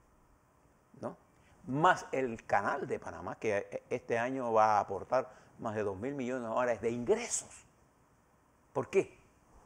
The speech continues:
Porque nosotros ampliamos el canal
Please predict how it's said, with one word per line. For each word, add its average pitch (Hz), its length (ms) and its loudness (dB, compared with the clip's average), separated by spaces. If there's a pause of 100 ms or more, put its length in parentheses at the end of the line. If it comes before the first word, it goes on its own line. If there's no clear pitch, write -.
(640)
Porque 139 200 -2
nosotros 190 380 4 (480)
ampliamos 175 500 2
el 196 80 -2
canal 156 340 -2